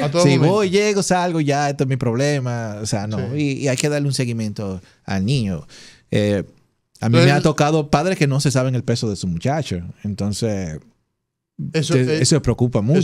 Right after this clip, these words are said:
Speaker 1: eso preocupa mucho,
Speaker 2: Eso quiere
Speaker 1: porque
Speaker 2: decir que el, el, ese paciente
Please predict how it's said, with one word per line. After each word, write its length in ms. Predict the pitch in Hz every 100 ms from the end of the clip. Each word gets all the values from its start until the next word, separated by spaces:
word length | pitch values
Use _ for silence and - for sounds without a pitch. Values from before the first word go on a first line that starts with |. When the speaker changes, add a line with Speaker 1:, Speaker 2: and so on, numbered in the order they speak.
| -
Speaker 1:
eso 60 | 95
preocupa 280 | 120 120 101
mucho, 320 | 98 104 117
Speaker 2:
Eso 160 | 110
quiere 160 | 131 131
Speaker 1:
porque 180 | 127 143
Speaker 2:
decir 80 | 127
que 120 | 127
el, 180 | 123 110
el, 180 | 127 117
ese 180 | 110 123
paciente 540 | 120 113 117 113 113